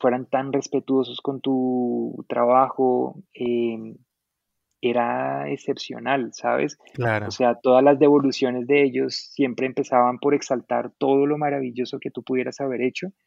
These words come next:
Speaker 1: y ya luego te decían como, "Hey, ven, hay que trabajar esto, pin, pin, pin, muy puntual, no sé qué",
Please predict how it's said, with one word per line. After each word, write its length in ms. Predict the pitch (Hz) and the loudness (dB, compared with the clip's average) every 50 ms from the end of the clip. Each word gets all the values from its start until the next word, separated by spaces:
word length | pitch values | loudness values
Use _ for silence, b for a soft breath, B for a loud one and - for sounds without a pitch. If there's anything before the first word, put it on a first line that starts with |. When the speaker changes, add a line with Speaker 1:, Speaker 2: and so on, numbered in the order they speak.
| _ _ _ _ _ _ _ _ _ _ _ _ _ _ _ _ _ _ _ _ _ | _ _ _ _ _ _ _ _ _ _ _ _ _ _ _ _ _ _ _ _ _
Speaker 1:
y 120 | - 123 | -6 0
ya 120 | 117 127 120 | 2 2 4
luego 200 | 120 120 123 120 | 4 2 0 0
te 80 | 147 | -2
decían 220 | 131 - 127 120 110 | -2 -2 -4 -6 -6
como, 200 | - 117 123 131 | -6 -4 0 0
"Hey, 160 | 135 131 117 | 2 2 0
ven, 300 | 110 123 123 123 123 - - | 0 -2 -2 -2 -4 -6 -6
hay 120 | 120 117 | -6 -4
que 120 | - 123 - | -4 -4 -2
trabajar 400 | - 131 135 131 - 123 117 127 | -2 -2 -2 -2 -2 -2 -2 -2
esto, 340 | 139 - - - 151 143 - - | -2 -2 -4 -6 -8 -8 -4 -4
pin, 200 | 165 160 156 143 | -4 -4 -4 -4
pin, 200 | 160 160 156 151 | -8 -8 -4 -2
pin, 240 | 170 165 160 151 | -2 -2 -2 -4
muy 140 | 139 127 120 | -6 -8 -10
puntual, 540 | - - 131 127 - - 151 151 160 156 151 | -8 -10 -10 -10 -4 0 2 2 2 2 -2
no 80 | 147 127 | -6 -10
sé 160 | - - - | -14 -14 -10
qué", 300 | - - 165 175 175 170 | -4 -2 -2 -2 -2 -6